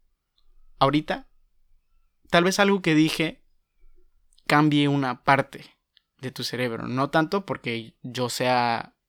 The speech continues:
un, algo radical como para cambiarte de ideología. Pero tal vez había algo que ignorabas y ahora lo sabes. O alguna crisis que este pequeño programa pueda causarte,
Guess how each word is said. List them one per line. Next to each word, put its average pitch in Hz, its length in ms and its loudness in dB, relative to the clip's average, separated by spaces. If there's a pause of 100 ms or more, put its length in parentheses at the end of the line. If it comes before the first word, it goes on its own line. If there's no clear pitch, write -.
un, 123 320 -6
algo 131 280 0
radical 123 560 0
como 120 200 -8
para 113 380 -6 (600)
cambiarte 131 420 0
de 127 80 2
ideología. 120 640 -4 (520)
Pero 135 240 0
tal 135 180 0
vez 151 420 4 (880)
había 143 320 4
algo 143 300 2
que 127 180 -4
ignorabas 127 760 0 (1600)
y 127 180 -4
ahora 120 280 0
lo 120 220 -2
sabes. 156 460 6 (640)
O 123 260 -4
alguna 135 400 0
crisis 196 380 0
que 123 160 -6
este 120 360 -6 (280)
pequeño 127 360 -6
programa 127 560 0
pueda 117 300 -4
causarte, - 720 -4